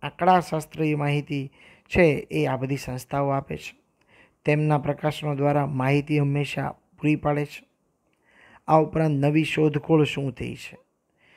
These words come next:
તમે ઇકોનોમિક્સ ભણતા હશો તો એમાં માંગનો નિયમ હશે, પુરવઠાનો નિયમ હશે, તો ઇકોનોમિક્સમાં નવું કયું રિસર્ચ થયું છે, એ બધાને લગતી માહિતી પણ એ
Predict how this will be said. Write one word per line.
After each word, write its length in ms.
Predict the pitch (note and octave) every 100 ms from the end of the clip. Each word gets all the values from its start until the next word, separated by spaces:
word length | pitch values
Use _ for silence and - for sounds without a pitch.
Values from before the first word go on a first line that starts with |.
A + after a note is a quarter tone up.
| _ -
તમે 200 | B2+ B2+
ઇકોનોમિક્સ 640 | B2+ D#3 D#3 D3 C#3+ -
ભણતા 440 | C3+ C#3 - D3 D3
હશો 400 | C3+ C#3+ C3+ - _ _ _ -
તો 80 |
એમાં 240 | D3 D3+ C#3
માંગનો 540 | C3 C#3 D3+ D#3+ D#3
નિયમ 360 | D3 C#3+ C#3 C#3
હશે, 320 | C3+ - C3+
પુરવઠાનો 680 | - C#3+ D3 D#3+ E3 D#3 D3+
નિયમ 340 | C#3 C#3 C3+
હશે, 320 | C3+ - C3 - - - _
તો 100 | F3
ઇકોનોમિક્સમાં 720 | D#3 - G#3+ A#3 A#3+ - A3
નવું 320 | E3+ D3 G3
કયું 360 | A3 G#3 F#3 A#3
રિસર્ચ 420 | F3+ - F3+ C#3+ - -
થયું 180 | C#3 A#2
છે, 180 | - - _ _ _ _ _ _ _
એ 80 | D3+
બધાને 400 | D3 C#3+ D#3+ D#3
લગતી 320 | D3 D3 D3+
માહિતી 420 | C#3+ C#3 D3 D#3
પણ 320 | D#3 D#3 C#3 - _
એ 300 | D3 C#3+ D3+